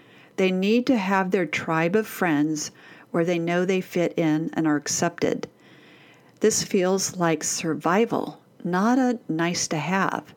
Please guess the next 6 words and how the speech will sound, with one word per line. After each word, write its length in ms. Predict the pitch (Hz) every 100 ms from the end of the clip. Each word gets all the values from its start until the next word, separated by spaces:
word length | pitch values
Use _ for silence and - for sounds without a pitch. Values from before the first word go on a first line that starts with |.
| _ _ - - - -
This 180 | 233 -
passage 560 | - 247 277 160 139
from 160 | 196 175
childhood 520 | - 196 196 185 185
to 140 | -
adulthood, 720 | 156 147 180 196 160 135 -